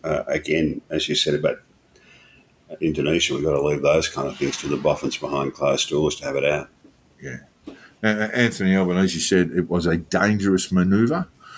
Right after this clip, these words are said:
Speaker 1: Mm.
Speaker 2: that threatened the lives of its crew. And the chief of the, uh, A D F, Angus Campbell, and Defence Secretary, uh, Greg Moriarty lodged furious protests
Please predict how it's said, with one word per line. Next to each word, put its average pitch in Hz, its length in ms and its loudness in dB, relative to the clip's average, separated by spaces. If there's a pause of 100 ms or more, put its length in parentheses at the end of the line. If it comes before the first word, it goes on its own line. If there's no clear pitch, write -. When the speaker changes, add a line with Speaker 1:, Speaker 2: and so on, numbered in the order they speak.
(140)
Speaker 1:
Mm. 82 100 0
Speaker 2:
that - 140 -2
threatened 90 340 -2
the 85 40 0
lives 87 340 2
of 76 80 -4
its 78 120 -6
crew. 151 400 -2 (360)
And 104 100 2
the 104 60 2
chief 131 280 6
of 95 200 -2
the, 92 400 6
uh, 87 340 4
A 90 80 4
D 85 220 4
F, 95 180 4
Angus 87 320 2
Campbell, 104 560 0 (480)
and 92 160 2
Defence 101 400 2
Secretary, 87 720 0 (120)
uh, 82 300 2
Greg 85 260 2
Moriarty 85 600 2
lodged 85 300 2
furious 92 520 4
protests - 720 -2